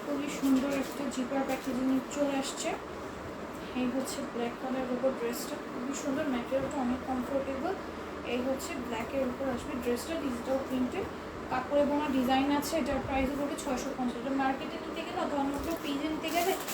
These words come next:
মিনিমাম আঠারোশো পঞ্চাশ থেকে দুই হাজার টাকার প্রাইস চেয়ে বসতে হয়, ঠিক আছে? এত সুন্দর প্যাকেজিং, এত হাই কোয়ালিটির একটা ড্রেস। প্রাইস করবো only ছয়শো পঞ্চাশ, সিক্স ফিফটিতে পাবা। আজকে আমার নামটা লিখো। না, এর পাশে শেয়ার আর নেই, নাম শেয়ার দাও না,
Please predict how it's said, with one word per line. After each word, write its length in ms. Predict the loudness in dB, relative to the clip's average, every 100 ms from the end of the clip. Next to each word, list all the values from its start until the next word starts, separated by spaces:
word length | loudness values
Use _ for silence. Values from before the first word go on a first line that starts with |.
| -2 -2
মিনিমাম 380 | 2 6 8 10
আঠারোশো 420 | 8 6 4 4 4
পঞ্চাশ 240 | 4 4 0
থেকে 140 | -2
দুই 140 | 2 2
হাজার 180 | 2 2
টাকার 180 | 0 -2
প্রাইস 220 | 0 0 0
চেয়ে 160 | 0 -2
বসতে 220 | -2 -4 -6
হয়, 140 | -6 -6 -6 -6 -8 -6
ঠিক 120 | -4
আছে? 120 | -2 0 0
এত 80 | 0 0
সুন্দর 240 | 4 4 4
প্যাকেজিং, 360 | 2 0 0 0
এত 120 | 2 0 0
হাই 140 | 0 0
কোয়ালিটির 400 | 2 2 2 2
একটা 240 | 2 0 -2 -2
ড্রেস। 200 | -4 -4 -6 -6 -6 -6 -6 -6 -2
প্রাইস 300 | 2 2 0 -2
করবো 240 | -2 0 0
only 160 | -2 -2 0
ছয়শো 320 | 0 0 -2 -4
পঞ্চাশ, 280 | -4 -4 -6
সিক্স 180 | -6 -6
ফিফটিতে 400 | -6 -6 -4 -4 -4
পাবা। 200 | -2 -2
আজকে 300 | -4 -4 -2
আমার 240 | 2 4 4
নামটা 240 | 2 0 -2
লিখো। 220 | -2 -2 -6 -6 -6 -6 0
না, 140 | 2
এর 60 | 2
পাশে 160 | 0
শেয়ার 360 | -2 2 4 6
আর 140 | 6
নেই, 140 | 6 6
নাম 240 | 4 2 0
শেয়ার 280 | 2 2 2
দাও 140 | 4 4
না, 220 | 4